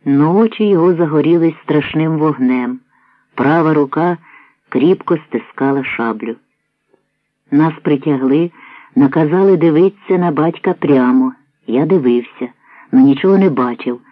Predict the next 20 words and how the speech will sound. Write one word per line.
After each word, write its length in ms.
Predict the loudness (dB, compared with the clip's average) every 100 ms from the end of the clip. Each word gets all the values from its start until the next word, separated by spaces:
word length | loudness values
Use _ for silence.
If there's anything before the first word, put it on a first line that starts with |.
| _ _ _ _ _
І 80 | -2
коли 200 | 2 2
мене 240 | 4 2 2
чиясь 300 | 2 2 0 2
сильна 320 | 2 2 0
рука 280 | 0 0 -2
вдарила 480 | 0 0 2 0
по 160 | 0 -2
плечу, 480 | 0 -2 -2 0 2
а 100 | 2
друга 320 | 2 2 2 0
стисла 400 | -2 0 -2 -2
праву 420 | -2 -2 0 -2
мою, 380 | -2 -2 -2 -4 -10 -20 _
я 120 | -2
почув: 480 | 0 -2 0 0 0 -4 _ _ _ _ _ -14
«Здоров, 600 | -10 -6 -2 0 2 2
Нечипоре, 680 | 0 -2 2 2 2 0 2
боягузе 640 | 2 2 4 2 2 0
чортів!» 800 | -2 -4 -2 -2 -6 -10 -10 -12